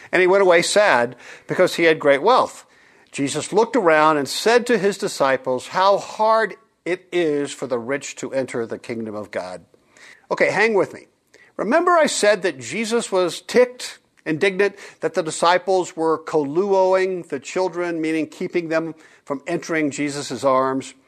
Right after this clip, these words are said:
They were being obstructionist and keeping real people from experiencing the love of God. Well, something else was koluoing this man from receiving that love too. It was something inside of him. Uh, it's riches, right?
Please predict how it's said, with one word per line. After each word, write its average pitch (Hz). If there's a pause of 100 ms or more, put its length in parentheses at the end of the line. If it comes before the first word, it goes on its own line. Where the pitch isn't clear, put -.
(480)
They 165
were 160
being 175
obstructionist -
and 135
keeping 135
real 196
people 190
from 139
experiencing 156
the 127
love 131
of 127
God. 127 (440)
Well, 185
something 233
else 208
was 160
koluoing 175
this -
man 151
from 151
receiving 143
that 120
love 120
too. 98 (560)
It 165
was 160
something 160
inside 123
of 120
him. - (960)
Uh, 73
it's -
riches, 170
right? 240